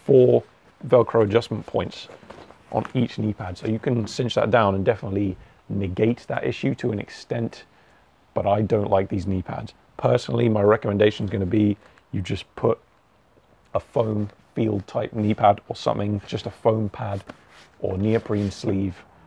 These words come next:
neoprene piece on the inside and just leave it at that, truth be told. That's my preference. Um, I know other people have tried these pads and they like them.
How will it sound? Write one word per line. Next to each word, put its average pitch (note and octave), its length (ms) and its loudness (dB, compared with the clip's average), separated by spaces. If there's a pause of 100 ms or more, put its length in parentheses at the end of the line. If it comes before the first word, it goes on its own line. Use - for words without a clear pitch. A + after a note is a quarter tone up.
(100)
neoprene G#2 400 -2
piece G2+ 360 -4
on G2 120 -10
the F2+ 120 -10
inside G#2 680 2 (400)
and E2+ 160 -8
just F2 160 -12
leave F#2 180 -2
it G2 80 -2
at G2+ 80 0
that, F2 180 -2 (320)
truth G2 240 -6
be G#2+ 60 -4
told. F#2+ 320 4 (540)
That's - 260 2
my G#2+ 140 0
preference. A2 640 -2 (320)
Um, E2+ 420 -10 (540)
I G#2 40 -6
know G2+ 200 0
other G#2+ 160 2
people G2+ 240 -4
have F#2 80 -10
tried G2+ 200 -2
these G2 140 -4
pads G2+ 280 -4
and F#2+ 100 -4
they F#2 60 -2
like G2 300 2
them. F#2 240 -4